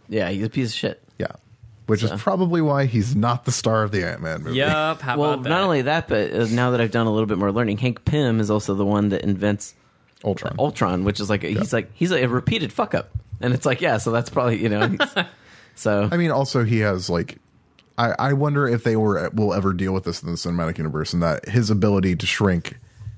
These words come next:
Speaker 2: is also an ability to grow larger. Like,
Speaker 1: Yeah.
Speaker 2: he's Giant Man, too.
Speaker 1: Yeah.
Speaker 3: Oh.
Speaker 1: Yeah, he's, Ant-Man is
Speaker 2: He's
Speaker 1: both.
Speaker 2: fucking greedy.
Speaker 1: And he's also, uh,
Speaker 3: He's
Speaker 1: incredibly
Speaker 3: it all.
Speaker 1: mental unstable in the
Speaker 2: Yeah.
Speaker 1: comics.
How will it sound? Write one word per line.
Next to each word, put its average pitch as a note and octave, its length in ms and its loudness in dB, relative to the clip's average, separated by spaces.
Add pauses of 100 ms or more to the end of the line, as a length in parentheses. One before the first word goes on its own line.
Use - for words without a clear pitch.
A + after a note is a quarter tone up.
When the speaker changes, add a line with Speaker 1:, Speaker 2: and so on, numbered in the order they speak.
Speaker 2:
is F2 300 2
also F2+ 580 0
an F2+ 120 0
ability E2 340 0
to D#2+ 80 -4
grow E2 180 -2
larger. D#2+ 600 -2 (160)
Like, G2 100 -2
Speaker 1:
Yeah. G2 120 2
Speaker 2:
he's - 120 -2
Giant G#2 400 0
Man, F2 280 -8
too. F#2 320 -6 (100)
Speaker 1:
Yeah. - 320 0
Speaker 3:
Oh. - 320 -4
Speaker 1:
Yeah, G2+ 160 0
he's, G2 280 -2
Ant-Man G#2+ 360 -2
is G2+ 80 -4
Speaker 2:
He's F#2 80 -4
Speaker 1:
both. F#2 160 -2
Speaker 2:
fucking A#2+ 260 -2
greedy. G#2+ 500 -2 (160)
Speaker 1:
And B2+ 180 -2
he's C3+ 180 0
also, C3+ 360 0
uh, F#2+ 300 2 (440)
Speaker 3:
He's A#2+ 160 0
Speaker 1:
incredibly B2+ 420 0
Speaker 3:
it A#2+ 40 0
all. A#2 60 0
Speaker 1:
mental A#2 280 0
unstable F2+ 680 -4
in G2 60 -8
the - 140 -8
Speaker 2:
Yeah. G#2 80 4
Speaker 1:
comics. - 360 -6